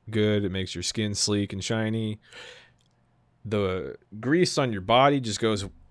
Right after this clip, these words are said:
way down 'cause it's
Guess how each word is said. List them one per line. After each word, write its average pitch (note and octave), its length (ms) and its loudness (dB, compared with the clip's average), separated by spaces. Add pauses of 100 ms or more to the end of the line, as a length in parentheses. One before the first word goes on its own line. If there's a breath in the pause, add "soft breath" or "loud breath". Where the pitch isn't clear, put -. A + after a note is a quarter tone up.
way A2+ 320 4
down F#2 440 0
'cause F#2+ 480 -4 (720)
it's - 320 -8